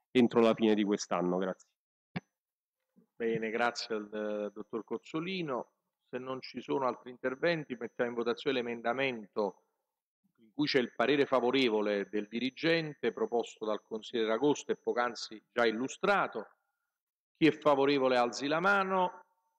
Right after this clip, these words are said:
Speaker 2: chi è contrario alzi la mano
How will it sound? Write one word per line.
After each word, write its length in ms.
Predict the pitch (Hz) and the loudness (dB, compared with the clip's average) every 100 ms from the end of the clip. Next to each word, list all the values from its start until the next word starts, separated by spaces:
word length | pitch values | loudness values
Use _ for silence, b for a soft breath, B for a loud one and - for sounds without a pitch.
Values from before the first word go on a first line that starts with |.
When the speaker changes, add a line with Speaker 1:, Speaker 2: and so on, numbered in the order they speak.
| _ _ _ _ _ _ _ _ _ _ _ | _ _ _ _ _ _ _ _ _ _ _
Speaker 2:
chi 100 | 160 | 0
è 120 | 151 | 0
contrario 680 | - 143 131 147 143 135 131 | -2 -2 0 2 2 2 0
alzi 300 | 127 117 143 | -2 -6 -8
la 120 | 151 | -4
mano 640 | 180 202 196 190 190 - | 2 2 2 2 -2 -2